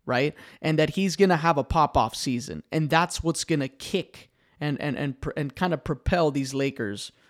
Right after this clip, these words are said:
uh, to get a solid seed and make the playoffs and maybe make a run, right? But I still thought the team was bad, right? The team wouldn't be good enough to win a title. So I'm not running away from that take, but I am saying, I mean, this dude A D is putting up crazy numbers right now. Shaq numbers, like I said, Kobe numbers. You, you read the stats, you,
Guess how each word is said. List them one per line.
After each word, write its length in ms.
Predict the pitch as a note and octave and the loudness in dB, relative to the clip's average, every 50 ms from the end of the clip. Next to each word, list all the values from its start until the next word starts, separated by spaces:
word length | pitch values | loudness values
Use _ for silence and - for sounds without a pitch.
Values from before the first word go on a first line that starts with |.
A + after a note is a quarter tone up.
| _ _ _ _ _ - | _ _ _ _ _ -4
uh, 200 | B2+ A#2+ G#2 G2+ | -2 -2 -2 -2
to 140 | - - | -2 -6
get 160 | C#3+ C3+ D#3 D3 | -2 0 0 0
a 60 | D3+ | 0
solid 400 | - - E3 C#3+ D3 C#3+ C#3+ - | 0 0 0 2 2 0 0 -2
seed 260 | - - D#3 D3+ C#3 | 0 0 2 2 2
and 100 | C3 A#2+ | 0 0
make 180 | B2+ B2 - - | -2 -2 -4 -6
the 60 | C3 | -8
playoffs 580 | - - F3+ A3+ G#3 D3+ C3 B2+ C#3 C#3+ - - | -6 -2 0 2 2 4 4 2 2 0 -2 -4
and 240 | - D3+ C#3+ B2 - | -2 -2 -2 -2 -2
maybe 280 | C3 C3 B2+ - F3+ | -2 -4 -2 -2 -2
make 220 | D#3+ C3+ B2 A#2+ - | -2 -2 -2 0 0
a 80 | E3+ | 0
run, 300 | E3 A3+ C4+ A#3 D3 A#2+ | 0 2 0 0 0 0
right? 260 | A2 C3+ D#3+ E3+ E3 | 2 2 2 2 2
But 140 | - D#3+ C#3 | 2 2 4
I 100 | B2 D#3 | 4 2
still 280 | C#3+ - - G3 G3+ G#3+ | 2 0 -2 0 0 0
thought 260 | - - G#3+ G#3 G#3 | 4 4 4 4 4
the 80 | D#3+ D3 | 0 -4
team 240 | - - D#3 D#3+ | -2 -2 -2 0
was 140 | E3 G3 F3+ | 0 0 0
bad, 420 | D#3+ E3+ C#3+ B2 A#2 A#2 C#3+ F3+ - _ _ _ _ _ _ _ | 0 0 2 2 2 0 -2 -4 -8 _ _ _ _ _ _ _
right? 200 | C#3 C3+ D3 - | 0 2 2 2
The 120 | - C3+ C3 | -2 -4 -4
team 240 | - F3+ E3+ D#3+ | -2 -2 0 2
wouldn't 220 | D#3 E3+ E3+ E3 C#3+ | 4 4 4 4 2
be 100 | D#3 C#3+ | -2 2
good 180 | C#3 E3+ E3+ | 4 4 4
enough 220 | D#3+ D3+ C#3 B2+ - | 4 4 0 -2 -2
to 80 | - | -4
win 160 | C3+ C3+ C3 A2+ | -4 -2 -2 -4
a 60 | - | -4
title. 340 | - D#3 C3 A#2 - - - | -2 0 0 0 0 -4 -6
So 220 | - - F#2+ - - - - - | -6 -8 -8 -10 -12 -18 -8 -6
I'm 140 | C3+ C3 C#3+ | -4 2 4
not 160 | F3+ G#3 G3+ | 4 4 4
running 240 | G3 G3+ G3+ G3 F3+ | 4 2 4 4 4
away 240 | D#3+ D3+ E3 E3 D3+ | 6 6 6 4 4
from 160 | - C3+ A#2+ | 0 -2 -2
that 200 | B2 G2 - - | -2 -4 -6 -4
take, 420 | - D#3+ D#3+ B2+ - - - - - - - - - - _ | -2 0 0 0 0 -4 -12 -20 -20 -20 -20 -20 -20 -6 _
but 100 | E3+ D3 | 0 2
I 60 | C#3 | 2
am 200 | C3+ E3 F3+ F3 | 4 4 2 2
saying, 500 | D3+ - - F#3+ F#3 F3 C#3 B2 G2+ - - _ _ _ - _ _ _ - | 2 0 2 2 4 4 2 0 -4 -8 -12 _ _ _ -20 _ _ _ -10
I 40 | - | -8
mean, 120 | A2+ G#2+ | -8 -6
this 160 | - G#3+ - | -6 -8 -6
dude 220 | - - G#3 - B2 | -2 -2 0 0 0
A 100 | A#2+ A2 | -2 -4
D 160 | A2+ F#3+ A3+ | -4 -4 -4
is 140 | F3+ - - | -4 2 6
putting 280 | - D#3 C3+ A#2+ A#2 | 6 6 6 4 2
up 200 | A2 A2+ A2+ - | 0 0 0 0
crazy 520 | - - - C#3 C#3+ G#3 F#3 C#3+ - A2 G2+ | 0 0 2 2 2 2 0 0 -2 -4 -2
numbers 400 | A2+ C#3+ G#3 G3 D#3 A2+ G#2 D3 | 0 0 0 0 0 -4 -4 -4
right 160 | B2 C2+ C#2+ | -6 -6 -6
now. 100 | D#2 - | -8 -8
Shaq 480 | - - - - - G3+ G#3 G3 - D3+ | -8 -6 -2 0 2 2 2 0 -2 -4
numbers, 340 | C#3 B2 A#2 A2 G#2+ C#3 | -4 -2 -2 -4 -4 -2
like 120 | D3 D3+ - | -4 -2 -2
I 80 | A#2 | -4
said, 280 | C3 - F3 D3 - - | -2 0 -2 -2 -2 -2
Kobe 320 | - F#3 G3 G3 F3 E3 | 0 2 2 4 4 2
numbers. 340 | C#3+ B2+ A#2 A2+ G#2+ A2+ - | 2 2 -2 -2 -4 -6 -6
You, 220 | A2 B1+ F#2+ - - | -6 -6 -6 -8 -8
you 140 | - E3+ D#3+ | -8 -8 -6
read 260 | D#3+ E3+ A#3 B3+ A3+ | -4 -2 -2 -2 0
the 60 | E3+ E3 | -2 -2
stats, 460 | - - - F#3+ F#3 E3+ D3+ - - | -2 0 2 2 4 2 0 0 -4
you, 120 | C3+ B2+ | -4 -4